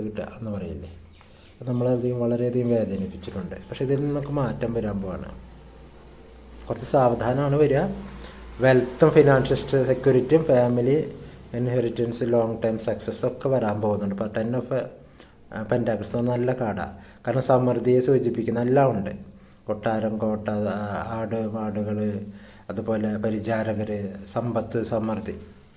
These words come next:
ഇതൊക്കെ സൂചിപ്പിക്കുന്ന കാർഡ്. അപ്പം നല്ലൊരു സ്റ്റെബിലിറ്റിയിലേക്ക് നിങ്ങൾ മാറാൻ പോകുന്നുണ്ട്. അപ്പം ഫസ്റ്റ് കിട്ടിയ കാർഡും അത് തന്നെയാണ്. ആ, ഈ ബാലൻസിലേക്ക് വരിക,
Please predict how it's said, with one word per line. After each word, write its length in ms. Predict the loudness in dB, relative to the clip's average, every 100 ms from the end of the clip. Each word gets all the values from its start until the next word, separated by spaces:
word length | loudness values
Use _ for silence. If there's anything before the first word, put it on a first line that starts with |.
| -20 -20 -20 -20 -20 -8
ഇതൊക്കെ 340 | -4 -4 2
സൂചിപ്പിക്കുന്ന 600 | 4 6 4 2 0 -2 -2
കാർഡ്. 160 | -4
അപ്പം 160 | 0 0
നല്ലൊരു 260 | 4 6 4 2
സ്റ്റെബിലിറ്റിയിലേക്ക് 920 | 4 4 6 2 2 4 6 6 4
നിങ്ങൾ 180 | 4 4 2
മാറാൻ 320 | 2 2 2
പോകുന്നുണ്ട്. 300 | 2 2 4
അപ്പം 140 | 4 4
ഫസ്റ്റ് 260 | 0 0 -2
കിട്ടിയ 180 | 0
കാർഡും 240 | 2 2 2
അത് 80 | 2
തന്നെയാണ്. 340 | 0 0 -2 -4 -10 -14 -20 -20 -20 _ -20 -20 _ _ -20 -14 -6
ആ, 20 | -4 -4 -6 -8 -10 -16 -18 -8
ഈ 40 | -2 6
ബാലൻസിലേക്ക് 640 | 6 6 2 2 2 6 6
വരിക, 280 | 6 6